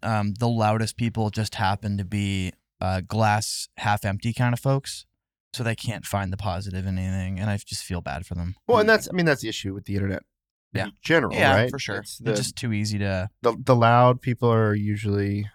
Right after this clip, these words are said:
Speaker 2: the ones that are maybe dumb.
Speaker 1: Do you remember Yik Yak?
Speaker 3: I loved Yik Yak.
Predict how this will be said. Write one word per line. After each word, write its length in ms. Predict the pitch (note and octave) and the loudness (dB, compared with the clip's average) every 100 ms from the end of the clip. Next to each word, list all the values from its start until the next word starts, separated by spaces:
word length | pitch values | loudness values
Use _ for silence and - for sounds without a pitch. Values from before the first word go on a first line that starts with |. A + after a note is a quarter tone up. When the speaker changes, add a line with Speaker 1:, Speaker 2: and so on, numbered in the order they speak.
| - | -4
Speaker 2:
the 60 | |
ones 260 | G#2 G2+ G#2 | 0 2 0
that 140 | G2+ | -2
are 140 | G#2 A2 - | -2 -6 -4
maybe 200 | G#2+ G#2 | -2 2
dumb. 320 | A2+ A#2+ D3 _ _ _ _ | 2 2 -2 _ _ _ _
Speaker 1:
Do 100 | D4+ | -4
you 80 | E4+ | -2
remember 260 | D4 A3+ D3+ | 0 0 0
Yik 280 | A2+ A2+ - | 0 -4 0
Yak? 400 | B2+ A#2 - - _ _ _ _ _ _ A#2 | 2 2 0 -10 _ _ _ _ _ _ 2
Speaker 3:
I 140 | A2+ | 4
loved 480 | G2+ F#2+ G2 A#2 G#2 | 4 2 4 4 2
Yik 280 | G2+ F2 - | -2 -2 -2
Yak. 240 | E2 D#2+ | -4 -4